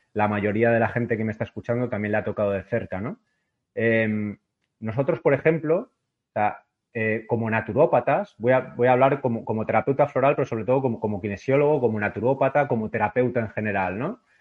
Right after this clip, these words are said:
Em, nosotros no, no tratamos el cáncer. O sea, y aquel que diga, "No, es que yo con, con terapia, con terapia floral te puedo curar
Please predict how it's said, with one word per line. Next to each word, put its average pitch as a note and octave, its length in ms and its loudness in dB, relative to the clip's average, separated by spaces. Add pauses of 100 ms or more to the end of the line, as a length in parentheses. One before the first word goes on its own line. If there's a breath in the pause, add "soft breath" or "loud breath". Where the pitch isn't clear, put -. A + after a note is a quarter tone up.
(220)
Em, G#2+ 460 -2 (1000)
nosotros C3+ 440 -2
no, B2+ 280 -2
no C#3+ 180 -2
tratamos A2+ 480 -2
el F#2+ 100 -6
cáncer. G#2 480 -4 (420)
O - 40 -20
sea, G#2 260 -2
y A#2 260 -2
aquel C3+ 380 0
que E3 100 4
diga, C3+ 600 2 (100)
"No, C#3 120 -2
es C3+ 80 -2
que C#3+ 120 0
yo D3 160 2
con, D3+ 280 -2
con B2+ 220 -2
terapia, C3+ 400 2 (260)
con A2 160 -4
terapia B2+ 280 2
floral B2+ 480 2
te A#2+ 80 0
puedo B2 320 0
curar A#2+ 400 2